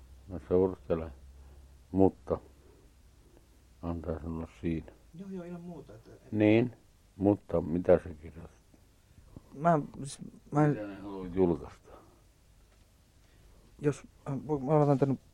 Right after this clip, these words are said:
Speaker 2: poikki vähäksi aikaa, jos, se käykö sulle taiteilijakohtalosta ja taiteilijaelämästä puhuksemme, niin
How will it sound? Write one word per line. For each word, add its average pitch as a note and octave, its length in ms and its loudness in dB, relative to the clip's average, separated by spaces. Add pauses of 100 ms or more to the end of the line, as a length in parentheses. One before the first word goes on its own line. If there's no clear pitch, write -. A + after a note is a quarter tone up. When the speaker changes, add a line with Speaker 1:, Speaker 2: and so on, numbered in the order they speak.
(140)
Speaker 2:
poikki - 380 0
vähäksi - 280 -10
aikaa, - 240 -14
jos, - 160 -20 (140)
se - 120 -12
käykö F#3 200 8
sulle - 160 4 (1600)
taiteilijakohtalosta A2 1500 0
ja G2+ 80 -2
taiteilijaelämästä G2+ 800 -2
puhuksemme, F#2+ 600 -8
niin F#2+ 280 -8